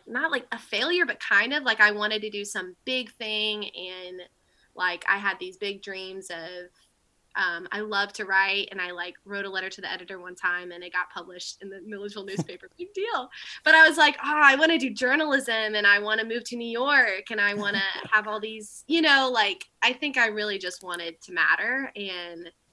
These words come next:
Speaker 1: um, my freshman year of college, I was just, like,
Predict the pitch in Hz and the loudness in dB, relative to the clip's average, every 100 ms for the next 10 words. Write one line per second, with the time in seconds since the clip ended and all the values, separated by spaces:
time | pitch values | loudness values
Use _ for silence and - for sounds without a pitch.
0 | _ _ _ 196 180 170 160 104 - 214 | _ _ _ -6 -4 -4 -6 -10 -16 -20
1 | _ _ _ 214 185 190 - 202 - 214 | _ _ _ 2 2 0 0 0 0 -6
2 | 196 185 180 185 185 190 - 202 185 175 | -8 -6 -6 -8 -10 -12 -12 -6 -4 -4
3 | 185 185 185 _ _ _ _ - - 190 | -8 -14 -18 _ _ _ _ -16 -4 -2
4 | 196 208 185 165 165 - - 196 190 196 | 0 -2 -4 -6 -10 -6 -4 -4 -6 -8
5 | 185 | -10